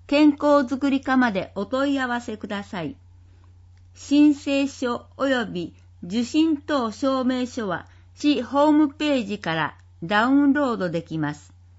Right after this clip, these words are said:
問い合わせ、健康づくり課、電話、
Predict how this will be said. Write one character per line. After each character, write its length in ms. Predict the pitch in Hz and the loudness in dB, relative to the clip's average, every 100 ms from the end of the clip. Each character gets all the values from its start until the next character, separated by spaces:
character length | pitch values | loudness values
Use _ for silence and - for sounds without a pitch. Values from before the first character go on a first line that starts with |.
| - - - - - | -20 -20 -20 -20 -4
問 260 | 277 294 302 | 2 4 4
い 60 | |
合 100 | 277 | 2
わ 140 | 269 262 | 0 -2
せ、 420 | - 247 247 - - - - - - | -2 -4 -4 -10 -20 -20 -20 -20 -2
健 280 | 294 311 302 | 2 4 4
康 360 | 285 285 277 | 4 4 4
づ 120 | 277 | 0
く 160 | 247 269 | -2 0
り 140 | 254 | -2
課、 360 | 247 240 226 - - - - - - | -4 -4 -4 -6 -18 -20 -20 -20 -18
電 460 | - 226 269 269 254 | -2 2 4 4 2
話、 300 | 247 240 | 2 0